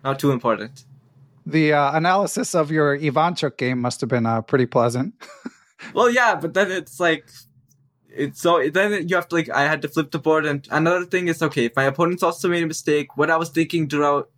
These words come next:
Speaker 1: uh, like, during that moment, how, how to defend in their situation. That's another thing which I do, if I have time.
Speaker 2: Oh, okay. And do you have a favorite game that you played?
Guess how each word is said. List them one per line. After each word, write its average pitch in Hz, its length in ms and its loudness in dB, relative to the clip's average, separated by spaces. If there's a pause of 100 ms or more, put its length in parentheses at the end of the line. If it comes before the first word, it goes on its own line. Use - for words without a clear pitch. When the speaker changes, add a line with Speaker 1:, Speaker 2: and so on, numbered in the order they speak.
Speaker 1:
uh, 101 140 0
like, 113 200 -2 (280)
during 160 300 2
that 147 180 0
moment, 135 380 0
how, 147 460 0 (640)
how 170 180 2
to 196 100 -2
defend 196 360 0
in 170 120 2
their 170 120 2
situation. 143 580 -2
That's 123 180 -2
another 139 260 0
thing 123 180 -4
which 113 160 -2
I 107 100 -2
do, 104 240 -8 (280)
if 135 140 0
I 135 80 2
have 123 160 -2
time. 143 180 4
Speaker 2:
Oh, 135 100 2
okay. 139 340 -6 (840)
And 151 300 -2
do 190 120 0
you 202 120 4
have 170 260 2
a 185 80 2
favorite 156 360 0
game 151 500 -2
that 135 140 0
you 139 100 -4
played? 147 300 2